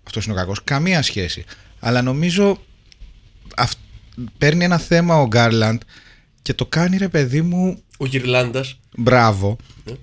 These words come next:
Speaker 1: Και το αντιμετωπίζει λίγο σαν να χαίρεται, σαν το δημοσιογράφο του Μόουρα.
Speaker 2: Δεν το βλέπω, εγώ δεν το δέχομαι.
Speaker 1: Κατάλα-, γιατί, εντάξει, τώρα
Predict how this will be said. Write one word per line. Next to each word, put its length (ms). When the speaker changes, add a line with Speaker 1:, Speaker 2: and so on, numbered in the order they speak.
Speaker 1:
Και 160
το 140
αντιμετωπίζει 800
λίγο 580
σαν 200
να 100
χαίρεται, 540
σαν 200
το 80
δημοσιογράφο 680
του 120
Μόουρα. 480
Speaker 2:
Δεν 200
το 100
βλέπω, 320
εγώ 140
δεν 120
το 80
δέχομαι. 160
Speaker 1:
Κατάλα-, 380
γιατί, 260
εντάξει, 420
τώρα 260